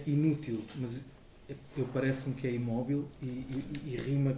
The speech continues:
com outro texto que nós vamos ver mais à frente. Ah, o se-, a, a segunda versão é, é muito parecida, eu acho que são as mesmas imagens,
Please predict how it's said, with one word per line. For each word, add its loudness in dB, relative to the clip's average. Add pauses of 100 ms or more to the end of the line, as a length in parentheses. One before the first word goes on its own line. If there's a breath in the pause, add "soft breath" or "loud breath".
com 0
outro -4
texto -2
que 0
nós -2
vamos -2
ver -2
mais 0
à 0
frente. 0 (2250 loud breath)
Ah, 10 (320)
o 6
se-, 4
a, 8
a 8
segunda 8
versão 6 (1300)
é, 8
é 12
muito 8
parecida, 6
eu 6
acho 2
que -8
são 6
as 4
mesmas 8
imagens, 6